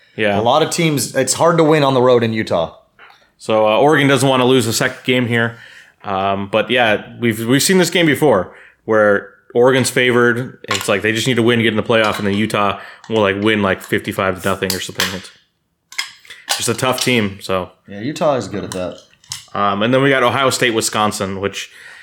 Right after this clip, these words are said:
Speaker 1: you know, Wisconsin, it, they're ranked, but they're not the competitor really.
Speaker 2: Yeah.
Speaker 1: But they are ranked, and they sometimes give teams trouble.
Speaker 2: Is
Speaker 1: And
Speaker 2: that
Speaker 1: it's
Speaker 2: game in? Is that game in Wisconsin or Utah?
Speaker 1: Uh,
Speaker 2: I mean,
Speaker 1: let's,
Speaker 2: uh, Ohio
Speaker 1: yeah,
Speaker 2: State's
Speaker 1: let's
Speaker 2: definitely not
Speaker 1: check.
Speaker 2: Utah.
Speaker 1: <laughs> Yeah.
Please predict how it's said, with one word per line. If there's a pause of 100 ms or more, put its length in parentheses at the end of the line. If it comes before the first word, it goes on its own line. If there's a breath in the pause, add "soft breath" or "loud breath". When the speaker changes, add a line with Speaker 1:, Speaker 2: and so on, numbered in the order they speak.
(220 loud breath)
Speaker 1:
you
know,
Wisconsin,
it,
they're
ranked,
but
they're
not
the
competitor
really. (240 loud breath)
Speaker 2:
Yeah.
Speaker 1:
But
they
are
ranked,
and (240)
they
sometimes
give (100)
teams
trouble. (100)
Speaker 2:
Is
Speaker 1:
And
Speaker 2:
that
Speaker 1:
it's
Speaker 2:
game
in?
Is
that
game
in
Wisconsin
or
Utah?
Speaker 1:
Uh,
Speaker 2:
I
mean, (180)
Speaker 1:
let's,
Speaker 2:
uh,
Ohio
Speaker 1:
yeah,
Speaker 2:
State's
Speaker 1:
let's
Speaker 2:
definitely
not
Speaker 1:
check. (720 soft breath)
Speaker 2:
Utah. (140)
Speaker 1:
<laughs>
Yeah.